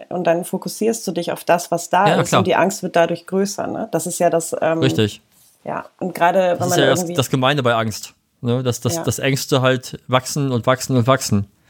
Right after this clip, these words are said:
Speaker 1: Voll.
Speaker 2: Irgendwie. Aber
Speaker 1: Total. Aber das finde ich halt auch gerade in dieser Pandemie so spannend, dass halt irgendwie, also dass jeder Mensch unterschiedliche Ängste hat. Und es wird ja so ein bisschen aufgeteilt,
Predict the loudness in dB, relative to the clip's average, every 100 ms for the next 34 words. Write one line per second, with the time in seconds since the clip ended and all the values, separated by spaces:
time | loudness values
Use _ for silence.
0 | _ _ _ _ _ _ -4 -4 -8 _
1 | -4 -4 -2 -6 -6 -12 _ _ _ _
2 | _ _ _ _ _ _ -10 -6 -6 -6
3 | -12 _ _ -16 -12 -8 -8 -6 0 2
4 | 4 4 4 4 2 0 2 2 2 0
5 | 2 2 0 -16 -20 _ _ _ _ _
6 | -6 -2 -2 -2 -2 -4 -6 -6 -4 -6
7 | -6 -6 -2 -2 -2 -4 -4 -4 -4 -6
8 | -6 -2 2 4 4 4 4 2 -2 -2
9 | -4 -4 -4 -2 0 0 -2 -6 -6 -4
10 | -6 -4 -4 -2 -4 -2 -2 2 0 0
11 | -2 2 2 0